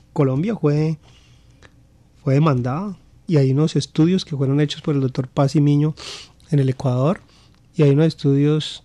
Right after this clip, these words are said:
que fueron confirmados por la doctora Elena Groth de la Universidad de los Andes, donde demuestra de que existen unos efectos mutagénicos de,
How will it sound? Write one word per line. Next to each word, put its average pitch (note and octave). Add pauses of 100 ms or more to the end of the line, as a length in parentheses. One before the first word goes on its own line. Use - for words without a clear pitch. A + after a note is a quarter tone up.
(140)
que C#3+
fueron D3
confirmados D3+
por D3+
la C3+
doctora C#3 (480)
Elena C#3
Groth D3+
de D#3
la D3
Universidad C3+
de C#3+
los C#3+
Andes, E3
donde D3
demuestra B2+
de C#3+
que C#3+
existen C3+
unos D3
efectos C#3+ (920)
mutagénicos D3 (640)
de, C3